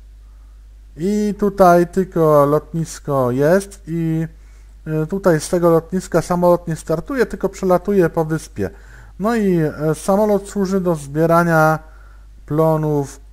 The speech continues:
od razu. Tylko jak widzicie, samolot tylko, e, przeleci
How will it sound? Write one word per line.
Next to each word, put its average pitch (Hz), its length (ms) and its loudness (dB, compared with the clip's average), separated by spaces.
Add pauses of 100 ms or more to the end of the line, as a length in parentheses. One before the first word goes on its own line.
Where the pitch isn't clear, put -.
(100)
od 214 400 2
razu. 156 680 4
Tylko 185 220 -2
jak 175 180 2
widzicie, 180 500 -6
samolot 190 560 0
tylko, 170 640 2 (540)
e, 123 320 0
przeleci 208 1000 2